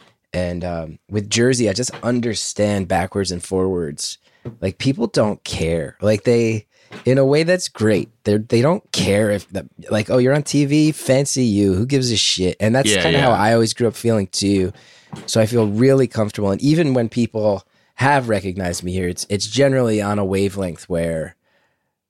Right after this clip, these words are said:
Speaker 1: they quickly sense that, like, I don't care and they don't need to care and it's all good. It's a gig.
Speaker 2: Yeah, that, I actually, I mean, it's funny because I actually find that more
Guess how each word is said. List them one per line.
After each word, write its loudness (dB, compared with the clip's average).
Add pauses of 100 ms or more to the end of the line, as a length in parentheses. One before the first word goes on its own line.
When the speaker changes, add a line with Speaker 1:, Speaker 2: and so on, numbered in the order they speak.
(140)
Speaker 1:
they 0
quickly 0
sense -4
that, -8
like, -8 (100)
I -2
don't -2 (340)
care 0
and -4
they 0
don't -2
need -4
to -8
care -2
and -6
it's -8
all -2
good. -8 (220)
It's -8
a -4
gig. -6 (220)
Speaker 2:
Yeah, 2
that, 0 (920)
I 4
actually, 0
I 2
mean, 4
it's -2
funny 2
because 2
I 4
actually 0
find 2
that -2
more 2